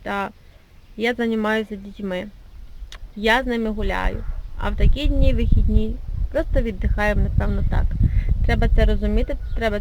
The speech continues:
це уважати. Я це прекрасно розумію, але деколи... Обіжаюся, як всі жінки обіжаються, тому що ми теж хочемо бути любимими, щасливими, бажаними.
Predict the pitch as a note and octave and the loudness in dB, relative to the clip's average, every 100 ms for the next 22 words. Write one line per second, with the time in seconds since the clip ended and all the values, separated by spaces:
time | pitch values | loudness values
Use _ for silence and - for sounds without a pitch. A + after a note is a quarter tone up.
0 | - G3+ G3 F#3+ G#3+ A#3 - A3 A3 - | -4 -4 -2 -4 -4 -4 -4 -2 0 0
1 | - - G#3 A3 G#3 G3 - G#3+ C4+ D#4+ | 0 0 0 0 -2 -4 -2 -2 -2 -2
2 | C#4+ A3+ C4+ B3 A3+ B3 A#3+ A3+ A3+ A#3 | -2 -2 -2 -2 -4 -4 -4 -4 -4 -6
3 | - - - - - A#3+ E4 D#4 G4 G4 | -10 -10 -10 -10 -8 -2 -2 0 0 0
4 | D4+ - A#3 A3 - D4+ D4+ D#4 D4+ D4+ | -2 -2 -4 -4 -4 -2 -2 -2 -2 -2
5 | C#4+ A3+ A#3 - A3 G#3+ G#3+ - G#3+ G#3+ | -2 -2 -4 -4 -2 -2 -4 -6 -2 -2
6 | - A#3+ A#3+ D#4 D4+ C#4 A#3+ A3+ A3 G#3+ | -2 -4 -6 -4 -2 -2 -4 -4 -4 -2
7 | A3+ D#4 D4+ C4+ - A3 - B3+ C#4+ C4 | 0 0 0 -4 -6 -8 -4 -2 0 -2
8 | B3+ B3 G#3+ G3+ A#3+ C#4+ C4+ C4 | -4 -4 -4 -2 0 0 -2 -2